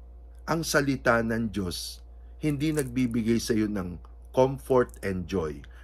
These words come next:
Ano ang reaksyon mo kapag ang salita ng Diyos sa iyo ay nang iistorbo, nang hahamon, may ibang ipinapakita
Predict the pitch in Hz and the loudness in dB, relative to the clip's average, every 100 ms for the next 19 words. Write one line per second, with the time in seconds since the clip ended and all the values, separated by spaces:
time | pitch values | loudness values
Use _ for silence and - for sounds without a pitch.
0 | - 175 190 233 185 180 160 117 - - | -8 0 2 2 0 -2 -2 -4 -4 -2
1 | 113 95 82 76 - - - - - - | -2 0 -4 -8 -14 -18 -20 -20 -20 -20
2 | - - - 139 139 143 131 - - 156 | -20 -20 -6 -6 0 -2 -2 -6 -4 -2
3 | 147 143 139 135 139 139 139 135 110 123 | 0 0 0 0 0 0 -2 -4 0 0
4 | - 123 113 98 85 - - - - - | 2 0 2 0 -2 -8 -20 -20 -20 -20
5 | - 123 123 120 - 127 123 - 127 120 | 0 4 4 4 0 0 0 0 -2 -2
6 | 104 - - 151 160 127 101 98 - - | -4 -6 0 4 4 2 0 -2 -2 -12
7 | - - - - - - - - - - | -20 -20 -20 -20 -20 -18 -20 -20 -20 -10
8 | - 123 107 - 117 101 127 180 147 107 | 2 2 2 4 4 4 2 2 2 0
9 | 101 113 123 - - - - - - - | 0 -4 -10 -14 -18 -18 -18 -20 -20 -20
10 | - - - 139 147 156 143 160 160 143 | -20 -8 0 0 2 2 6 4 4 -4
11 | - 127 127 123 - 120 - 156 139 98 | 0 0 2 0 0 -4 -2 -2 -2 -4
12 | 85 | -4